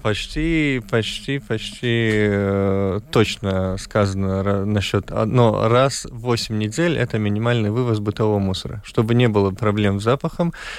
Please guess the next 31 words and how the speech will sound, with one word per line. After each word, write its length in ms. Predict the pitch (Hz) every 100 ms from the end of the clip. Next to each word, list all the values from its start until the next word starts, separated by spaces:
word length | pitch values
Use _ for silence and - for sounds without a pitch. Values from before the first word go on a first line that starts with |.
| - -
у 60 |
биологии 580 | 110 113 110 143 139 127
поставлено 600 | 110 110 - 110 104 98
правило, 360 | 95 120 131 123
что, 280 | - 101 -
э, 180 | 113 117 131
минимальный 680 | 127 127 120 110 98 92
вывоз 360 | 92 151 151 -
раз 260 | - 110 110
в 60 | -
четыре 440 | - 110 110 104
недели, 460 | 98 98 101 90 101 -
да. 140 | 101
То 120 | -
есть 120 | 101
биология 380 | 113 117 156 123
должна 300 | 107 104 113
вывозиться 600 | 110 104 107 104 127 113 - - - - -
два 320 | 110 117 104
раза 880 | 107 98 104 95 92 90 - - - -
чаще, 460 | - 117 117 - 107
чем 320 | - - 98 98 98
бытовой 360 | 104 113 98 98
мусор. 320 | 135 - 185 - - - -
Это 240 | 120 120
первая 380 | 139 160 185 170
часть, 320 | - 156 -
да, 320 | 110 110 123
может 340 | 139 123 135 113
быть, 320 | 110 117 -
э, 240 | 113 101